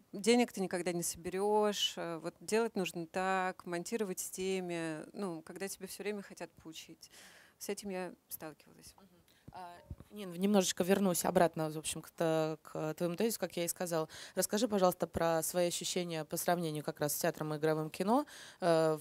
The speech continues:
Speaker 2: в, в актерской профессии. Я думаю, скорее всего, какие-то наблюдения с другими профессиями ты,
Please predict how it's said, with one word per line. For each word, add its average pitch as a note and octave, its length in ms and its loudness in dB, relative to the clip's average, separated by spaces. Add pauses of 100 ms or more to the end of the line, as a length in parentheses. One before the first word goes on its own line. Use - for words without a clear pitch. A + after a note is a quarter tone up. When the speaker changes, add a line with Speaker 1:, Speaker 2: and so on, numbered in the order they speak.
Speaker 2:
в, D3+ 640 0
в D#3+ 140 -2
актерской - 420 -2
профессии. D#3 440 -2
Я D#3+ 120 0
думаю, D#3+ 220 -4
скорее D3+ 260 -4
всего, D3 320 -4
какие-то - 300 -10
наблюдения D#3+ 340 -2
с C#3+ 40 -6
другими D3 300 -6
профессиями D3 560 -4
ты, D3 220 -8